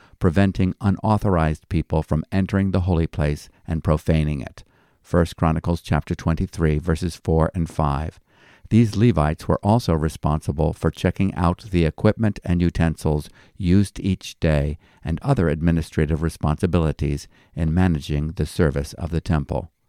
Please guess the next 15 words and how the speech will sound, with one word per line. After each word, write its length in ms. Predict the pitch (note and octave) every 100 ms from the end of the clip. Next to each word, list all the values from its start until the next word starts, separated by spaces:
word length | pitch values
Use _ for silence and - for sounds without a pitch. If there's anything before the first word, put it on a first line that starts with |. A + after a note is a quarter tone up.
| _ _ _ -
Now 180 | F2+
let's 260 | A2+ A#2 -
move 160 | G#2+ F2+
on 240 | E2+ F2
to 100 | -
the 140 | E2
New 240 | E2 E2 F2
Testament. 640 | - C#2+ C#2 - D2 D#2 - _ _ _ _ _ _
Paul's 320 | D#2+ E2 E2+
letter 260 | D#2 D#2+ F2+
to 120 | -
the 140 | F#2
Romans, 580 | F#2 E2 C#2+ D2 D#2 -
chapter 380 | - E2+ - -
four, 480 | G#2+ - D#2 D#2 F2+